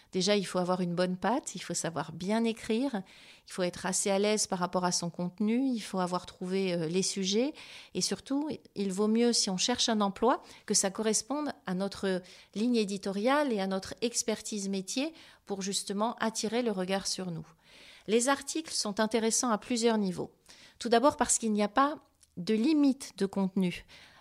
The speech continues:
alors que dans les posts, on va être limité en termes de caractères. Dans les articles, ce n'est pas le cas.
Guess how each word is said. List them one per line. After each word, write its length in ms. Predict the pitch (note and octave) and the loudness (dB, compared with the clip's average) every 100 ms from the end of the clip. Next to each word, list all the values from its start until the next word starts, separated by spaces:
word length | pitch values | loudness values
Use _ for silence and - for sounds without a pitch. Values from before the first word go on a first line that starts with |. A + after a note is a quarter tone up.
| - | -4
alors 240 | F3 F#3 | -2 -2
que 80 | F#3+ | -4
dans 340 | F#3 F3+ F3+ | -2 -2 0
les 140 | F3 E3 | -2 2
posts, 340 | C4 D#4+ - | 4 4 0
on 60 | G3 | 0
va 100 | F3+ | 0
être 140 | F3 | 0
limité 480 | A3+ B3 A#3 A#3 D4+ | 0 2 0 0 -2
en 100 | A#3 | 0
termes 320 | A3+ A#3+ G#3 | 0 0 0
de 100 | F3 | -2
caractères. 720 | E3+ F#3+ F3 - - - - - F#3+ | -4 -4 -4 -8 -10 -12 -14 -12 -6
Dans 100 | A3+ | -2
les 180 | A#3+ | -2
articles, 480 | A#3 - - D#4+ G#3 | -2 -4 -6 -4 -4
ce 160 | F#3+ G3 | -4 -2
n'est 140 | G3 | -2
pas 140 | G3 F3+ | 0 -2
le 80 | |
cas. 180 | - F3 | -2 -10